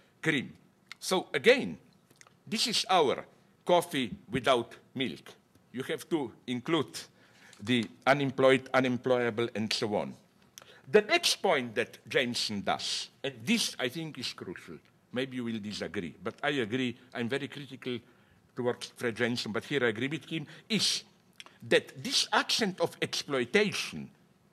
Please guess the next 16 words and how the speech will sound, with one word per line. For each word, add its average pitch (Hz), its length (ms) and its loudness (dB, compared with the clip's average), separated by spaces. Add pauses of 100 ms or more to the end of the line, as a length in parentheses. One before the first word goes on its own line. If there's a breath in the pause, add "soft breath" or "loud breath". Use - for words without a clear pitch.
(2250)
we 196 140 0
can 180 260 4 (100)
cre-, 262 380 -2
clearly 233 500 0
grasp 185 520 0
its - 260 0
meaning 185 480 0 (320 soft breath)
when 214 260 6
we 208 200 0
oppose 208 480 6
it 180 260 -2
to 185 240 4 (380 loud breath)
domination, 139 920 4 (220 soft breath)
this 180 300 -4 (120)
favored 185 640 2
motive 170 600 2